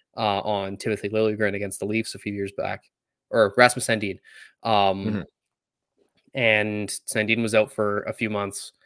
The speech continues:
Speaker 1: Um, why does that get two games and this one doesn't? Because same sort of injury, what we're probably looking at.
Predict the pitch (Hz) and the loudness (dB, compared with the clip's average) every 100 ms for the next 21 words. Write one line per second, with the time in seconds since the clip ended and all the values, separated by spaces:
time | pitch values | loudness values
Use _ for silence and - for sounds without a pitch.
0 | _ _ _ - 110 95 92 92 - _ | _ _ _ -6 -4 -2 -4 -8 -10 _
1 | _ _ _ _ _ - 123 110 110 104 | _ _ _ _ _ -6 4 6 6 6
2 | 117 107 - 101 - 107 101 101 101 101 | 6 6 4 -2 -2 0 0 0 -6 -6
3 | - 98 101 98 95 95 98 101 95 - | -4 0 2 2 0 -8 -6 -6 -4 -4
4 | - - _ _ _ _ _ _ _ _ | -4 -6 _ _ _ _ _ _ _ _
5 | _ _ _ - - 127 113 107 104 98 | _ _ _ -2 4 6 6 4 -2 -2
6 | - 110 107 107 104 101 104 101 98 107 | 2 2 2 0 -2 -2 -2 -2 0 0
7 | 95 101 - 101 104 | 0 -2 -4 -8 -10